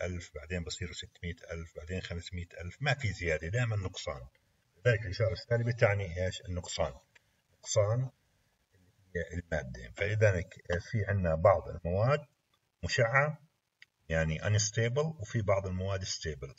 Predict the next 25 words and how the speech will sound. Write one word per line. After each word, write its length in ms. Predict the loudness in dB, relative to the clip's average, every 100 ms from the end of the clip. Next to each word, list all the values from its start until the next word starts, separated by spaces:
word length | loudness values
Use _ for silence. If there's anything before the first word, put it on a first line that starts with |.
| -8
stable 520 | 0 2 2 0 -2 -10 -6
تضع 280 | 2 2
المادة 680 | 2 4 4 4 4 2 2 -8 -20 -20 -20 _
لملايين 720 | -2 4 4 4 4 6 4
السنين 720 | 2 -4 -4 -2 0 0 -2 -2
لن 160 | 0 2
تتغير، 640 | 0 2 2 4 0 2
لن 140 | 2 4
يتغير 400 | 2 2 4 4
عليها 300 | 4 4 4
شيء. 320 | 2 -4 -10 -20 -8 0
لكن 340 | 0 0 -6 -10 -16 -16 -18 _
العناصر 520 | -2 0 4 4 4
ال 160 | 0 2
unstable 720 | 4 2 2 2 2 2 -2 -4 _ -20 -20 _
زي 180 | 0 2
مثلًا 400 | 2 0 0 -2
الكربون 520 | -4 0 2 2 2
المشع، 500 | 0 0 2 4 4 2 _ _ _ _ _ _ 0
زي 120 | 2
اليورانيوم، 800 | 2 4 6 6 4 2 0 0
زي 180 | 0 0
البولونيوم، 880 | 0 0 4 6 6 4 0 -2
زي 280 | 0 0 2
الراديوم، 800 | 2 6 8 6 2 0 0 -4